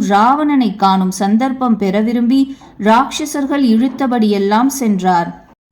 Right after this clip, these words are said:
செய்ய வேண்டியதை செய்து முடித்த ஹனுமார்,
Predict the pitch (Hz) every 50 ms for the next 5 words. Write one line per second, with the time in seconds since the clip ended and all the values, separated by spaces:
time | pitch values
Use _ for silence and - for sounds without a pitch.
0 | _ _ - - - 285 285 294 294 320 339 330 247 226 226 233 247 240 262 262
1 | 254 233 254 254 240 - - 226 226 233 247 226 262 233 220 190 190 214 214 214
2 | 247 247 247 240 202 185 185 202 226 254 277 262 269